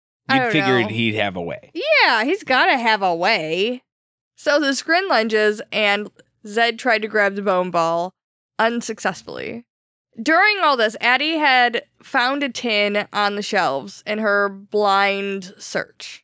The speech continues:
Speaker 1: which I thought was ironic that they called it a blind search 'cause she can see with her magic. But it's the only time that they called it blind. I don't think they were referring to her being blind. I think they were just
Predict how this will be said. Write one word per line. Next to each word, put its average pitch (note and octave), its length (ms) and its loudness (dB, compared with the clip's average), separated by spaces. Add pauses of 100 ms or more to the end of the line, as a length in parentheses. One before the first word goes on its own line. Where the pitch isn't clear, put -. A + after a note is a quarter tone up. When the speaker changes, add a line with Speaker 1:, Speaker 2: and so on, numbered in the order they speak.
(400)
Speaker 1:
which A#3 200 0
I B3+ 100 0
thought B3 180 2
was A#3+ 80 0
ironic G3+ 440 0
that G3+ 140 -2
they G3 140 -2
called G3 220 0
it G3 80 -4
a G3 40 -4
blind F#3+ 300 -2
search G#3 220 -4
'cause G#3 140 -8
she G3+ 120 -10
can C4+ 220 -4
see C#4+ 200 -6
with E4+ 140 -6
her A3 100 -8
magic. G#3 540 -6 (400)
But G#3 140 -2
it's G3 100 -10
the A3 80 2
only G#3+ 160 2
time G#3+ 240 0
that G3+ 80 -10
they F#3 120 0
called F#3+ 300 -2
it G#3 140 -4
blind. A3+ 280 2
I G#3 140 2
don't - 140 -2
think A3+ 140 -6
they A3 80 0
were G3+ 140 0
referring A3 420 0
to A#3 80 -2
her A3+ 140 2
being A3 360 -2
blind. D4 400 2
I B3 60 2
think A3+ 160 -2
they G#3+ 120 0
were G#3 120 2
just G#3 300 -6